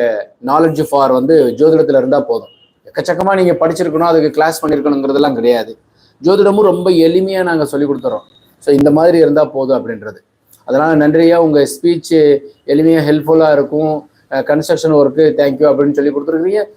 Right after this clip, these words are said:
சரி, நீங்க இப்போ வந்து க-, கிளாஸ் அட்டெண்ட் பண்றதா இருந்தா நீங்க வந்து இதற்குண்டான எங்க நம்பர் நாங்க கொடுத்துருக்குறோம். இப்போ இதுலயே நீங்க ஆன்லைன்லயே நீங்க இப்போ பார்த்துட்டு இருக்கிறதுலயே எங்க நம்பரும் இருக்கு. அதனால உங்களுக்கு தேவைப்படுறவங்க இதுல நம்பர்ல போயிட்டு நீங்க பதிவு பண்ணி வச்சுக்கலாம். அதே மாதிரி வந்து,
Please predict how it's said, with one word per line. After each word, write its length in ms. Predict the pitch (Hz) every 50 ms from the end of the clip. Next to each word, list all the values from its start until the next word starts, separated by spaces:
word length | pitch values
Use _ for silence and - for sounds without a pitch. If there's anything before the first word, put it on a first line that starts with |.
| _ _ _ _
சரி, 260 | - 156 147 - - - _ _
நீங்க 260 | - 156 160 165 170 165
இப்போ 240 | 160 156 151 160
வந்து 240 | 151 156 170 185 160
க-, 280 | - 139 139 147 143 143
கிளாஸ் 300 | - 143 151 175 - 131
அட்டெண்ட் 260 | 127 143 156 175 175
பண்றதா 340 | 180 180 180 180 175 175 170
இருந்தா 280 | 165 170 175 196 220
நீங்க 240 | 208 185 170 160 156
வந்து 220 | 147 147 151 175 170
இதற்குண்டான 540 | 151 143 147 139 131 139 127 131 131 127
எங்க 120 | 123 127 123
நம்பர் 320 | 127 139 160 165 185 180
நாங்க 240 | 175 160 147 139 131
கொடுத்துருக்குறோம். 520 | - 160 156 147 156 131 120 123 135 139 - _ _ _ _ _ _
இப்போ 160 | _ - 123
இதுலயே 320 | 120 123 143 160 165 170
நீங்க 220 | 160 156 147 143 131
ஆன்லைன்லயே 520 | 135 147 156 151 151 147 143 147 156 160
நீங்க 360 | 156 147 135 135 135 127 123
இப்போ 200 | 120 113 117 113 -
பார்த்துட்டு 300 | - 139 147 151 160 156
இருக்கிறதுலயே 380 | 151 135 135 135 135 151 160 160
எங்க 120 | 143 127
நம்பரும் 340 | 120 120 120 127 135 135 131
இருக்கு. 240 | 120 107 - 127 160 - _ _ _ _ _ _ _ _ _ _ _ _
அதனால 240 | 117 120 131 147 156
உங்களுக்கு 340 | 147 139 131 127 120 117 117 -
தேவைப்படுறவங்க 600 | 143 151 165 160 151 147 135 135 143 151 175 185 175
இதுல 260 | 143 131 131 127 120
நம்பர்ல 440 | 123 123 135 139 151 143 135 127 120
போயிட்டு 240 | 131 143 147 151
நீங்க 340 | 139 127 120 113 113 110 104 -
பதிவு 260 | 120 120 127 139 131
பண்ணி 180 | 127 123 117 113
வச்சுக்கலாம். 460 | 107 104 - 110 101 113 127 147 147 - _ _ _ _ _ _ _ _ _ _ _ _ _ _ _ _ - -
அதே 240 | 131 131 151 170 165
மாதிரி 280 | 165 160 156 143 147
வந்து, 260 | 143 139 143 151 165